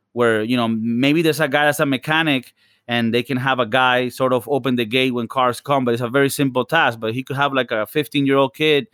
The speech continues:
that later is gonna learn about me. But before I couldn't hire him because if, okay,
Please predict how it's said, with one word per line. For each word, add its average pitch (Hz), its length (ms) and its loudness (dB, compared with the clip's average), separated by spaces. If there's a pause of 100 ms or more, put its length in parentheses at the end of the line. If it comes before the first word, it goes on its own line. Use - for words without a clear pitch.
(300)
that 113 120 0
later 135 220 2
is 131 100 0
gonna 131 200 0
learn 131 180 2
about 123 240 0
me. 117 100 -4 (380)
But - 220 -2 (320)
before 160 320 2
I 180 60 2
couldn't 180 260 0
hire 202 260 0
him 147 140 0
because 127 260 -6
if, 120 180 -10 (200)
okay, 127 240 -2